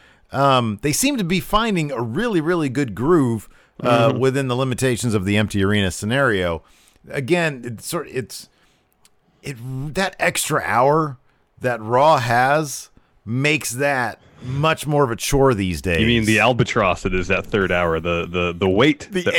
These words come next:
Speaker 2: Raw
Speaker 1: anchor.
Speaker 2: has
Speaker 1: <laughs> Exactly.
Speaker 2: hoisted upon its
Speaker 1: The
Speaker 2: shoulders in that
Speaker 1: concrete
Speaker 2: third hour.
Speaker 1: shoes. <laughs>
Speaker 2: Yes.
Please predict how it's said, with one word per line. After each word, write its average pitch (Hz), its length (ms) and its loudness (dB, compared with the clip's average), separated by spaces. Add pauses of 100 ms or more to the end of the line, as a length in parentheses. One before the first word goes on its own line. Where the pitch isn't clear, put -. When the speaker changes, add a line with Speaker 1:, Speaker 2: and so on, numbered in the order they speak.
(100)
Speaker 2:
Raw 98 100 2
Speaker 1:
anchor. 101 120 0
Speaker 2:
has 90 720 0 (100)
Speaker 1:
<laughs> - 120 -20
Exactly. 160 480 -6
Speaker 2:
hoisted 160 400 2
upon 156 340 2
its 131 100 6
Speaker 1:
The 196 60 8
Speaker 2:
shoulders 226 400 6
in 127 80 2
that 110 80 0
Speaker 1:
concrete 233 300 2
Speaker 2:
third 233 280 4
hour. - 340 6
Speaker 1:
shoes. - 260 0
<laughs> - 220 2 (100)
Speaker 2:
Yes. 190 540 0